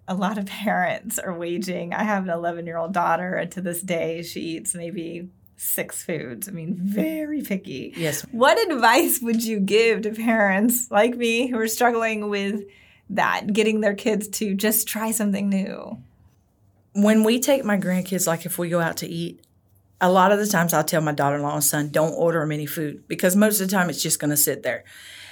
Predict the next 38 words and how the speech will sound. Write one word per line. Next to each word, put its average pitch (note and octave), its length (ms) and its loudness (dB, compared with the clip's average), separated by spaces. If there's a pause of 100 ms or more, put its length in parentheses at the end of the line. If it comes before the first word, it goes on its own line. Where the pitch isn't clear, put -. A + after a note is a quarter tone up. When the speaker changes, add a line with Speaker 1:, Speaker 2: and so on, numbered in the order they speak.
(180)
Speaker 2:
So F3 340 6
we F#3+ 280 4
will A3 460 4
order G3 260 2
new F#3+ 160 2
things E3 300 -2
on D3+ 120 0
our C#4+ 340 4
plates, F3+ 600 0
Speaker 1:
Mm-hmm. G#3+ 280 -2
Speaker 2:
and F#3 140 6
a F3+ 60 4
lot F#3+ 220 4
of A#3 80 -2
times F#3+ 240 2
they'll E3+ 140 2
say, E3 220 0
"Hey, A#3+ 380 0
Yaya, G#3 480 0
I E3+ 140 4
wanna F#3+ 240 2
try D4+ 360 0
that." - 360 -4 (180)
Speaker 1:
Mm-hmm. A#3+ 280 6 (360)
Speaker 2:
And A3 120 6
it'd G#3+ 200 4
be A3 100 2
something G#3 400 4
that F#3+ 160 4
they've G3+ 260 8
never F#3+ 360 8
even F#3 200 4
dreamed F3 220 2
of E3+ 60 -4
putting - 180 0
in E3 60 -2
their D#3+ 100 -2
mouth. E3+ 260 -2